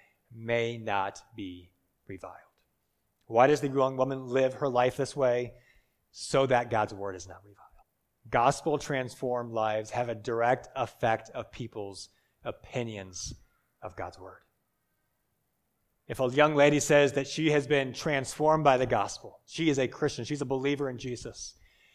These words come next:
yet never submits to her husbands, is always lashing out in anger at her children, is unsubmissive, not only is her reputation damaged, but so is the word of God.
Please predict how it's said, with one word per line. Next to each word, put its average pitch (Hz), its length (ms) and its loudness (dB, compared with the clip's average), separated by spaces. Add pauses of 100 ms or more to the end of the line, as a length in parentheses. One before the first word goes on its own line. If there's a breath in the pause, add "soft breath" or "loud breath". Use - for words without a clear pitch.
(120 soft breath)
yet 151 240 0
never 160 400 8
submits 143 420 2
to 127 100 -4
her 107 160 -8
husbands, - 600 -14 (380)
is 147 140 2
always 156 340 8
lashing 165 580 8
out 160 120 8
in 135 100 0
anger 135 300 -4
at 120 60 -6
her 117 80 -6
children, 107 440 -12 (720)
is 143 240 -2
unsubmissive, 160 880 2 (920)
not 156 200 2
only 170 180 4
is 143 140 2
her - 360 4
reputation 147 720 4
damaged, 95 560 -12 (180)
but 120 120 -10
so 117 240 -4
is 107 80 -8
the 107 100 -12
word 104 140 -8
of 92 80 -12
God. 113 260 -8